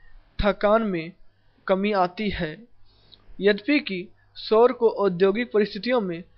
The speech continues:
समाप्त नहीं किया जा सकता। शोर का प्रभाव शोर के प्रकार और कार्य के प्रकार पर निर्भर करता है। मानसिक कार्य से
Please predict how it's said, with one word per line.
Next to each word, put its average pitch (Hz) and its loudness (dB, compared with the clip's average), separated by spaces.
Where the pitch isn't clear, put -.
समाप्त 208 2
नहीं 185 -6
किया 165 -4
जा 156 -6
सकता। 160 -12
शोर 240 2
का 240 2
प्रभाव 196 -2
शोर 226 4
के 247 -2
प्रकार 196 -2
और 185 4
कार्य 196 2
के 240 0
प्रकार 233 2
पर 185 -4
निर्भर 170 -4
करता 160 -6
है। 165 -12
मानसिक 185 -2
कार्य 226 4
से 170 -8